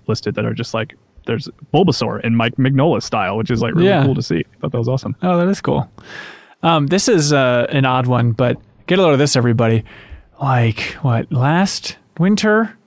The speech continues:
Speaker 2: Two winters ago, whatever it was, I, I talked about it, I believe, on the podcast 'cause I was obsessed with that for a while. But, uh, Ron Chernow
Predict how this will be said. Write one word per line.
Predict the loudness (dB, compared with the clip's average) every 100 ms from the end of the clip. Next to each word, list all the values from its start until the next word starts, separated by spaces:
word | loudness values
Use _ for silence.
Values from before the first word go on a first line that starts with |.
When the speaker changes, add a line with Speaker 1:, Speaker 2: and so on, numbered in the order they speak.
| _ _ _ _ _ -4
Speaker 2:
Two | 0
winters | 2 2 2 2
ago, | 2
whatever | 2 2
it | 2
was, | 2 0
I, | 0 0 0
I | -2
talked | -2 -2 -2 0
about | 2
it, |
I |
believe, | 2 2
on | 2
the | 0
podcast | 0 0 0 -2
'cause | -2
I |
was | -2
obsessed | 0 -2 0
with | 0
that | -2 -4 -8
for | -4 -2
a |
while. | 0 0
But, | 0 -2 -6 -16 -10 -2
uh, | 0 2 0 -2
Ron | 0 2 2
Chernow | 2 2 2 2 2 0